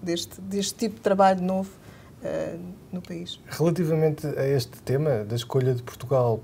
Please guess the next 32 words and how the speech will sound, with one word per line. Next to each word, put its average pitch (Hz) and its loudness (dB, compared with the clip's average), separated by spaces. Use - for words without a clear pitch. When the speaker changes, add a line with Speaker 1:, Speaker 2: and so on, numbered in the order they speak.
Speaker 2:
por 117 -6
trabalhadores 123 0
qualificados 123 0
para 123 2
trabalharem, 120 4
eh, 120 0
acho 123 0
que 127 -2
estou - -2
muito 123 4
otimista. 117 0
Penso 127 0
que, - -14
de - -12
facto, 131 0
como 110 -2
a 117 2
Anabela 120 2
disse, 117 -6
temos 120 0
vantagens 110 0
únicas, 151 0
eh, 120 2
não 123 -2
só 117 2
do 113 -6
ponto 117 -2
de 110 -8
vista 117 -2
do 110 -4
ambiente 110 0
social, 120 0